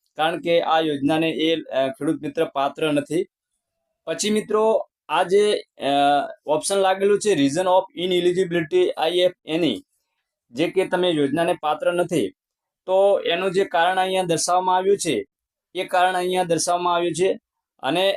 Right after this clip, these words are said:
આ ફક્ત એક કારણ નથી, ઘણા બધા કારણોસર અહીંયા આ ઓપ્શન લાગી શકે છે. ટૂંકમાં તમે યોજનાને લાયક ન હો, તમે કોઈ ઇન્કમ ટેક્સ ભરતા હોય,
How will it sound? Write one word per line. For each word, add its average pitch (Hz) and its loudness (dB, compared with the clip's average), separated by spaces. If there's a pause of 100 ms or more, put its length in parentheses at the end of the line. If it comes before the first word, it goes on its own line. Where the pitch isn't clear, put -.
આ 175 0
ફક્ત 175 -8
એક 190 2
કારણ 185 0
નથી, 180 0
ઘણા 156 0
બધા 180 0
કારણોસર 180 0
અહીંયા 175 -2
આ 170 2
ઓપ્શન 165 0
લાગી 160 0
શકે 151 -4
છે. 160 0
ટૂંકમાં 175 -2
તમે 175 0
યોજનાને 139 0
લાયક 156 0
ન 175 -4
હો, 165 2 (840)
તમે 170 -4
કોઈ 180 0 (100)
ઇન્કમ 165 -4
ટેક્સ 165 0
ભરતા 156 -2
હોય, 170 2